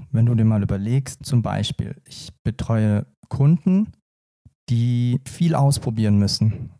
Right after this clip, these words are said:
also die noch nicht wissen, ob ihr Produkt funktioniert. Am Beispiel, wenn ich jetzt ein Bäckerbeispiel nehmen würde, ist, die gehen in den Bäcker rein oder die sind ein Bäckerladen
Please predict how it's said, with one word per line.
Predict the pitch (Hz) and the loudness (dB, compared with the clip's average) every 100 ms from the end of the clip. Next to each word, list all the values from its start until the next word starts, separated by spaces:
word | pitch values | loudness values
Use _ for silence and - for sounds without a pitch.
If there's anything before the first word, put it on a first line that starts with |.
| _ | _
also | - 113 110 | -2 0 0
die | 110 117 | 0 2
noch | 113 85 | 4 4
nicht | 120 - 117 | 2 0 -4
wissen, | 110 - - 143 208 - _ _ _ _ _ _ - | -2 0 2 2 2 -4 _ _ _ _ _ _ -6
ob | 123 - | -4 -2
ihr | 117 123 143 | 0 2 2
Produkt | - 120 101 101 117 - - | 0 -2 0 2 0 -2 -10
funktioniert. | - 107 101 - 135 135 - - - _ | -2 0 0 2 4 4 2 -8 -14 _
Am | 98 | 0
Beispiel, | 92 98 104 - - 131 131 139 - - - - - _ _ _ _ _ _ - | 0 0 0 -2 0 2 4 2 0 -8 -10 -20 -20 _ _ _ _ _ _ -8
wenn | - | -2
ich | 101 | -2
jetzt | - - | -2 -8
ein | 95 | -6
Bäckerbeispiel | 92 - 120 117 127 135 | -4 -2 0 0 0 2
nehmen | 131 131 143 | 4 6 4
würde, | 131 135 143 | 4 2 0
ist, | 143 147 - - - | -2 -4 -8 -8 -2
die | |
gehen | 110 117 113 | 2 4 4
in | |
den | 104 98 | 4 2
Bäcker | 101 127 160 | -2 -2 0
rein | 170 175 147 | 2 2 0
oder | 104 | -2
die | - 107 | -8 -4
sind | - 110 | -2 0
ein | 107 | 0
Bäckerladen | - 104 143 143 147 156 185 | -2 -2 0 2 2 2 0